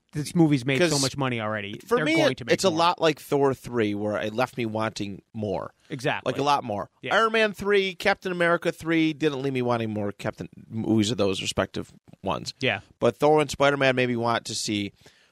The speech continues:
Speaker 2: okay, now Spider-Man's on his own. Where do they go from here?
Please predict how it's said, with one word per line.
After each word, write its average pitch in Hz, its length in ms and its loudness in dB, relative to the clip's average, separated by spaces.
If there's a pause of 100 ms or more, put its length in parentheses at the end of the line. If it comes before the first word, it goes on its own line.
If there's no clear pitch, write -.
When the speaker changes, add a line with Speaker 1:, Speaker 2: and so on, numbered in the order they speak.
Speaker 2:
okay, 147 320 2
now 151 140 0
Spider-Man's 147 540 -2
on 127 100 2
his 113 140 -4
own. 98 240 -6
Where 117 200 0
do 135 60 -2
they 131 140 0
go 120 120 2
from 117 200 -8
here? 104 180 -4